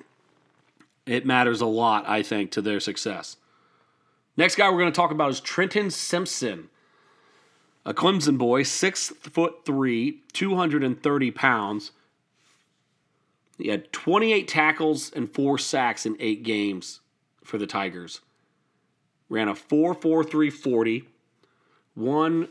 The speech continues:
point five five ten-yard split, so another very impressive ten-yard split, and twenty-five bench reps. A lot of reps for, you know, a two hundred thirty pound guy. I mean, obviously twenty-nine for the two hundred twenty-five pound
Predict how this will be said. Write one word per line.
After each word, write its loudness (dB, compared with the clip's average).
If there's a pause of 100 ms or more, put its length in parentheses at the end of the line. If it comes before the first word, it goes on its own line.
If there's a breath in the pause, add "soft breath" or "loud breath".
point -2
five 0
five 0
ten-yard -2
split, -4
so -4
another -2
very -4
impressive -8
ten-yard -6
split, -10 (1080)
and 0
twenty-five 0
bench 0
reps. -4 (800)
A -6
lot 4
of -2
reps 2
for, 0
you 0
know, 0
a -2
two 0
hundred 0
thirty 0
pound 0
guy. -4
I -4
mean, -4
obviously -4 (300)
twenty-nine -2
for -6
the -4
two -4
hundred -4
twenty-five -2
pound -6